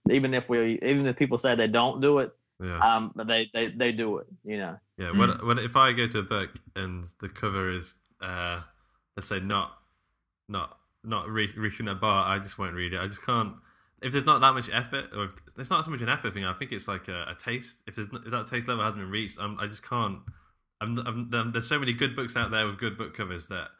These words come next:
Speaker 3: Mm.
Speaker 2: I'll just always automatically go to those. But, um,
Speaker 3: Yeah.
Speaker 2: yeah. So I mean, um, where, like, do you, where are your big inspirations coming from? Where do you look at other books in the genre and sort of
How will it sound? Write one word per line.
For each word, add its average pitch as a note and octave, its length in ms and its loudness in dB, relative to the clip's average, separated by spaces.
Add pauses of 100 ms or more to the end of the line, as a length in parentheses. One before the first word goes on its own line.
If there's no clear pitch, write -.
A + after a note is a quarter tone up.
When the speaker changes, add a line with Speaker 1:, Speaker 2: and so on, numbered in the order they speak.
(440)
Speaker 3:
Mm. F#2 120 0
Speaker 2:
I'll G#2+ 120 2
just G#2+ 160 -8
always G#2+ 400 -4
automatically G2 460 -8
go F2 160 -8
to F2+ 140 -12
those. F2 400 -8 (960)
But, F2+ 120 -6
um, F#2 80 4
Speaker 3:
Yeah. F#2 340 2 (800)
Speaker 2:
yeah. F#2 280 -4
So - 180 -2
I D#3 40 2
mean, D#3 240 0
um, D3 500 0
where, D3+ 320 2
like, C#3 320 4
do A#2+ 80 -4
you, A2 400 -2
where C3 120 0
are - 20 2
your B2+ 140 2
big A#2 140 -2
inspirations A#2 480 -6
coming F2 200 -10
from? F2 240 -10
Where G#2 340 0 (100)
do A#2 80 -4
you A2+ 140 -2
look A#2+ 180 -4
at - 60 -4
other A2 400 -2 (380)
books A2+ 200 -6
in A2+ 80 -4
the G2+ 100 -6
genre A#2+ 500 0
and G2 120 -10
sort F#2 340 -6
of - 60 -20